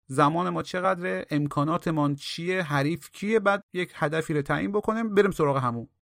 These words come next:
حالا در این مورد اضافه کردن خواسته ها که فکر می‌کنم اصلاً نیازی به مثال و اینام نباشه دیگه، همون چیزی که تو ذهن شما هست تو ذهن ما هم هست. منتها بره که بعداً نویسنده و مترجم از ما گلای من نرن، بذارین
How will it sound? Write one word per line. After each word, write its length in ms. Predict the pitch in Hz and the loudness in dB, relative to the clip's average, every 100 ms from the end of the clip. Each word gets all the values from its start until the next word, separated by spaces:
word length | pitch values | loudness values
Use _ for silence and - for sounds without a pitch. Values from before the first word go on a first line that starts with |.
| - | -2
حالا 280 | 135 170 135 | 2 4 2
در 180 | 135 | 0
این 140 | 151 165 | 0 0
مورد 320 | 143 135 160 | 0 0 0
اضافه 380 | 143 117 123 123 | -2 -2 -4 -2
کردن 440 | 123 123 123 127 | 0 0 0 -6
خواسته 400 | - 127 120 - | -4 -4 -2 -2
ها 140 | 135 165 | 0 0
که 120 | 165 | -4
فکر 140 | 165 | -6
می‌کنم 300 | 160 160 165 | -6 -4 -4
اصلاً 220 | 151 151 | -4 -2
نیازی 500 | 160 139 139 156 143 | -2 0 2 0 -2
به 320 | 147 156 160 151 | -2 2 2 0
مثال 480 | 117 123 - 123 127 | -2 -2 0 0 2
و 40 | |
اینام 360 | 123 123 165 156 | 0 0 0 0
نباشه 340 | 180 135 - | 0 0 -4
دیگه، 220 | 110 110 117 | -6 -6 -4
همون 120 | 135 | -6
چیزی 280 | 139 139 135 | -6 -8 -10
که 100 | - | -12
تو 140 | 123 | -8
ذهن 300 | 117 120 117 | -4 -2 -2
شما 340 | - 120 117 | -4 -4 -2
هست 140 | 139 143 | -2 -4
تو 60 | |
ذهن 240 | 131 139 135 | -2 -2 0
ما 140 | 135 | 0
هم 80 | 135 147 | 0 0
هست. 240 | 117 - - | -2 -4 -6
منتها 500 | 147 156 147 156 143 _ | -4 -2 0 0 -2 _
بره 160 | 147 147 | -6 -4
که 160 | 147 | -2
بعداً 280 | 131 123 127 | -2 0 -2
نویسنده 720 | 135 - 127 113 120 117 110 | -4 -6 -6 -6 -4 -4 -2
و 40 | 135 | -4
مترجم 460 | 117 113 110 120 | -2 -4 -2 -2
از 140 | 120 107 | -2 -2
ما 100 | 110 | -4
گلای 280 | 110 113 107 | -2 0 0
من 200 | 113 113 | -2 -2
نرن، 380 | 113 151 165 | 0 0 0
بذارین 400 | 147 143 151 151 | -2 -2 -2 -4